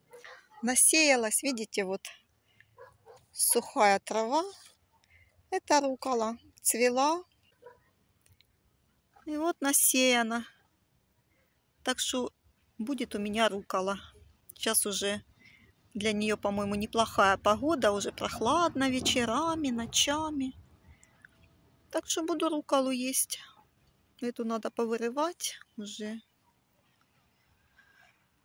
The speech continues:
А это будет новенькая. А вот гляньте, какой помидор хурма. Ой, они такие классные. В этом ряду вообще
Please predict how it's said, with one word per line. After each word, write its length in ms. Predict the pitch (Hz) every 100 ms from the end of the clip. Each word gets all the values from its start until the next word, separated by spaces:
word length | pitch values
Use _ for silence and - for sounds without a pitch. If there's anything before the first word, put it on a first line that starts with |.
| _ _ -
А 60 | 370 466
это 160 | - 240
будет 400 | 208 269 220 -
новенькая. 800 | 214 208 208 202 - 208 214 208 - - - -
А 100 | 196
вот 240 | 190 180
гляньте, 380 | 175 196 185 -
какой 320 | - 185 196
помидор 500 | - 196 190 165 190 190 -
хурма. 440 | 196 190 185 180 - - _ - - _ - - -
Ой, 380 | 226 247 254 247
они 200 | 202 202
такие 460 | 208 190 - 202 196
классные. 800 | - 233 254 302 - 214 208 208 _ - -
В 80 | 220
этом 240 | 240 233
ряду 300 | 220 226 226
вообще 480 | 220 220 - - 214